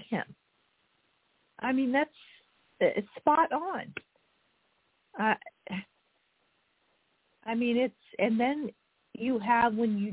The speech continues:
do talk to other people on the other side, and you're like, so, you know, you ask them that, "What has Trump really done?" And they throw out all this stuff.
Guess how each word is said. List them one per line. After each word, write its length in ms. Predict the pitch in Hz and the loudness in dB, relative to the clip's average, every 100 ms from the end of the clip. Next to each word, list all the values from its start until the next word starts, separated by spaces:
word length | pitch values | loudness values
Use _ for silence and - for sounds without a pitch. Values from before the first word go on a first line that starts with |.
| 180 | -4
do 160 | 254 277 | -4 -2
talk 200 | 302 294 | -4 -2
to 220 | - - 226 | 0 2 2
other 160 | 240 | 0
people 340 | 240 240 - 202 | -4 -6 -2 0
on 160 | 196 | 2
the 80 | 196 | 0
other 160 | 196 254 285 | 0 -2 0
side, 400 | 294 - - - _ _ _ _ _ | 2 0 -2 -10 _ _ _ _ _
and 180 | - 233 | 0 4
you're 180 | 220 214 | 4 4
like, 300 | 196 185 170 - _ _ _ _ _ - | 4 2 -2 -8 _ _ _ _ _ 0
so, 320 | 262 233 208 - _ _ _ _ _ - | 2 2 0 -6 _ _ _ _ _ -4
you 140 | 262 | 2
know, 60 | 247 | 4
you 200 | 226 247 | 6 6
ask 240 | 269 370 - | 4 2 -2
them 140 | 196 | -2
that, 180 | 92 - - 196 | -2 -6 -8 -4
"What 140 | 302 | 0
has 80 | 403 - | -2 -2
Trump 220 | 302 277 240 | -6 -2 0
really 180 | 240 | 2
done?" 320 | 226 269 180 - - - - _ _ _ _ _ _ _ _ _ _ _ - | 2 0 -2 -8 -18 -20 -20 _ _ _ _ _ _ _ _ _ _ _ 0
And 180 | - 240 | 2 2
they 140 | 311 359 | -2 -4
throw 220 | - 285 254 | -2 2 4
out 200 | 262 214 | 4 2
all 180 | 160 - | -4 -8
this 100 | - _ | -14 _
stuff. 220 | 95 | -10